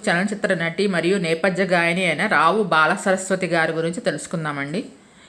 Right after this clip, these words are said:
ఇరవై తొమ్మిది ఆగస్టు పంతొమ్మిది వందల ఇరవై ఎనిమిదిలో చెన్నైలో జన్మించారు.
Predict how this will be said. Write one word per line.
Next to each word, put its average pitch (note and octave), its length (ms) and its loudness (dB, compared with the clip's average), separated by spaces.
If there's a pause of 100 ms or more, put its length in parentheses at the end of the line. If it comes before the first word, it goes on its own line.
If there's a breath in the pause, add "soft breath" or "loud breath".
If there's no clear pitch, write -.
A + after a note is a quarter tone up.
(120 loud breath)
ఇరవై F3+ 200 2
తొమ్మిది G#3 340 0
ఆగస్టు F3+ 400 2
పంతొమ్మిది F3+ 360 -2
వందల F#3+ 80 -2
ఇరవై E3 220 2
ఎనిమిదిలో E3 340 -2 (120)
చెన్నైలో F#3 540 -2 (140)
జన్మించారు. D#3+ 720 -2